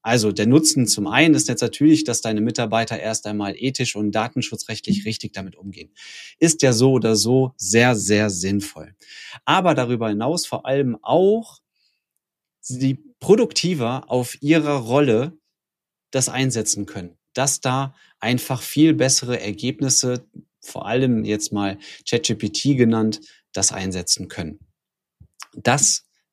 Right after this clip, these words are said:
habe ich mit Maybas Rechtsanwälte entwickelt, gerade zum Thema Recht und mit meinem Team. Und da habe ich ja,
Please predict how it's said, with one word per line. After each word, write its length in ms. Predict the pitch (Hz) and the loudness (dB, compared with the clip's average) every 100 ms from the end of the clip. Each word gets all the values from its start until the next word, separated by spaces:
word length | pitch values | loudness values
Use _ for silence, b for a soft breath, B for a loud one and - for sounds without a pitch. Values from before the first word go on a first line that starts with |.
| _ | _
habe 180 | - 117 | -2 2
ich 160 | 113 - | 0 -2
mit 180 | 110 110 | -4 0
Maybas 380 | 110 107 98 | 0 0 0
Rechtsanwälte 880 | 107 117 - 104 101 98 101 101 98 B B B | -2 -4 -4 -2 -2 -2 -2 -6 -8 B B B
entwickelt, 800 | - 101 95 156 156 175 208 - - _ | -4 -2 2 4 4 4 2 -2 -10 _
gerade 300 | - 95 95 | -8 -4 -2
zum 200 | - 98 | -2 -2
Thema 300 | 90 101 101 | -2 0 0
Recht 340 | 107 190 - - _ _ | 0 0 -4 -14 _ _
und 380 | 131 147 156 123 | 6 6 4 0
mit 180 | 117 | -2
meinem 320 | 113 113 107 101 | 0 2 2 0
Team. 380 | - 165 190 196 B B | 2 2 2 -4 B B
Und 100 | 104 | -2
da 160 | 98 | 0
habe 200 | 101 117 | 0 0
ich 100 | 113 | -2
ja, 260 | - 107 104 | -2 -2 -2